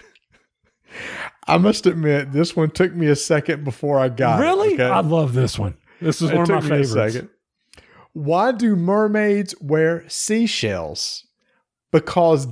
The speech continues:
Speaker 1: D shells are too big and B shells are too small.
Speaker 2: I loved it.
Speaker 1: It took me a second.
Speaker 2: <laughs>
Speaker 1: It took, that's good. That's a good one.
Speaker 2: Ah, I was like, "Oh, that's, that's kind of cute. I like that. Ah, that's funny." See, playing on those words, making you think.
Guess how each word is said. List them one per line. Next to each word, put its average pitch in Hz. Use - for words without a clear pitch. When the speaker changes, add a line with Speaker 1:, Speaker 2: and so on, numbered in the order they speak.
Speaker 1:
D 233
shells 160
are 143
too 180
big 151
and 127
B 185
shells 143
are 131
too 147
small. 110
Speaker 2:
I 349
loved 330
it. -
Speaker 1:
It 208
took 240
me 196
a 170
second. 135
Speaker 2:
<laughs> 370
Speaker 1:
It 196
took, 214
that's 160
good. 117
That's 147
a 127
good 117
one. 370
Speaker 2:
Ah, 349
I -
was 220
like, 190
"Oh, 302
that's, 269
that's 220
kind 285
of 302
cute. 349
I 311
like 359
that. 131
Ah, 269
that's 247
funny." 240
See, 170
playing 135
on 156
those 170
words, 190
making 120
you 147
think. 143